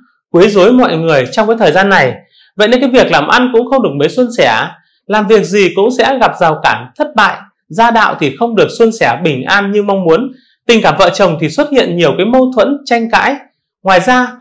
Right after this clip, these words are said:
các bậc thầy phong thủy cũng cảnh báo trong tháng cô hồn cũng kiêng kỵ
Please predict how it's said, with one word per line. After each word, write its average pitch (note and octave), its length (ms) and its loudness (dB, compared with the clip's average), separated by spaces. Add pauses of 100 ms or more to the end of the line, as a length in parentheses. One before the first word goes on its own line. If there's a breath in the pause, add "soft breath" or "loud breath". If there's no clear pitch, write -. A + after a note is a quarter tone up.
(180 loud breath)
các C#4 180 2
bậc G#3 160 4
thầy F#3 200 4
phong B3+ 200 2
thủy C#3+ 240 2
cũng A3 160 -4
cảnh C#3 260 -2
báo D3 400 2 (220 loud breath)
trong C4+ 220 0
tháng A3+ 220 0
cô C4 80 4
hồn G#3 320 2 (520)
cũng C4 280 0
kiêng C4 240 2
kỵ A#3+ 260 -2